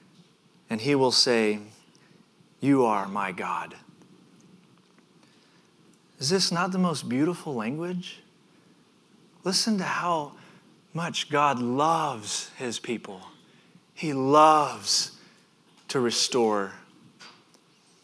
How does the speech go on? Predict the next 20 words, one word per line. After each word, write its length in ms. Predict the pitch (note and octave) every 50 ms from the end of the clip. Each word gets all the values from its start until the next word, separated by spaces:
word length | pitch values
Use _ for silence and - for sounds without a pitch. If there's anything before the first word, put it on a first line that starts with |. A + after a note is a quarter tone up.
| _ _ - - - - _ _ _ _ _ _ _ _ _ _ _ _ _ _ _ _ - - _ _ _ _ _ _ _ _ -
I 60 | A#2+
think 480 | A2+ - - E3 D3+ A#2 - - - - - - - - - - - - - - - - - _ _ - - - _
commentary 540 | - F3+ D#3+ D#3+ D#3+ C#3+ - E3+ D#3 D3+ C#3+
writer 500 | C#3 D3 D3+ D#3 D#3 D3 C3+ B2 A2+ A2+ -
Robert 320 | D3 D3 D3 C#3+ C#3 B2 -
Chrisholm 400 | - D#3+ - - E3+ D3+ C#3 B2+
Junior 340 | A#2 D3 D#3+ D#3+ D3+ C#3+ B2+
sums 300 | - - D#3 D3+ D3 C#3+
it 80 | D3
up 120 | D3 C#3 B2+
very 240 | C3 D3 D3 C#3+ C3
well 240 | C3+ C#3+ D3+ D3+
by 140 | C#3+ C#3 B2+
saying, 420 | - - - D3 C#3+ C3+ C3 B2 A#2
"The 160 | C3 D3+ D#3
image 560 | E3 F#3 F#3+ F3+ D3+ C3 A#2 - - - - - - - - -
is 160 | D#3 C3+ A#2+
a 80 | A#2+ G#2
bold 400 | G2 C3 C3 D#3+ E3 D#3 B2+ A#2
one." 300 | A2 G2+ F#2+ F#2+ G2